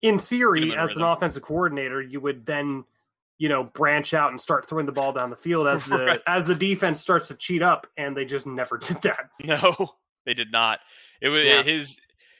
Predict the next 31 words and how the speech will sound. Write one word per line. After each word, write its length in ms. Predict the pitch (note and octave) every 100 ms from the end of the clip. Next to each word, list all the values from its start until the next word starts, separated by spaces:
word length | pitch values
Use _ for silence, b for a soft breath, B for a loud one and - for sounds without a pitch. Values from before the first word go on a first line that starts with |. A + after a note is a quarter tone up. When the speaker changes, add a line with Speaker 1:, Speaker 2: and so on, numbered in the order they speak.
| b
Speaker 2:
If 100 | B2+
anybody 320 | D3+ E3 E3+
pulls 300 | D3 D#3 C#3+
up 180 | C3+ C3
his, 180 | C3+ B2
like, 140 | A2+
next 300 | A2+ A2 -
gen 180 | - A#2+
stats 500 | G#2+ A2 A2 - - A#2
and 80 |
hasn't 320 | A2 G#2+ F2+ -
seen 160 | G2
it 80 | G2+
yet, 260 | G#2 G#2 -
pull 160 | A2
up 80 | G#2+
his 140 | G#2+
next 200 | A2 G#2
gen 120 | G#2+ G#2
stats 300 | A2 G#2+ G#2+
and 80 |
look 120 | G#2 G#2
at 80 |
his 260 | G#2 G2 A2+ G2
pass 200 | G2+ G2
attempts. 340 | A#2+ A#2 A2 -
It's, 200 | A2 -
it's 200 | B2+ A2
very, 500 | A2+ A2+ G#2 G#2 F#2+
very 280 | F#2 F2 F2
funny. 380 | - F2+ F2